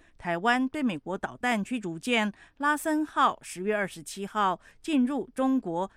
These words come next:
在南中国海人造岛礁十二海里自由巡航的立场。高广奇说，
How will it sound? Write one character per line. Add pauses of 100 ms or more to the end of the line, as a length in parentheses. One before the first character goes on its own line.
(120)
在
南
中
国
海
人
造
岛
礁
十
二
海
里 (220)
自
由
巡
航
的
立
场。 (540)
高
广
奇
说，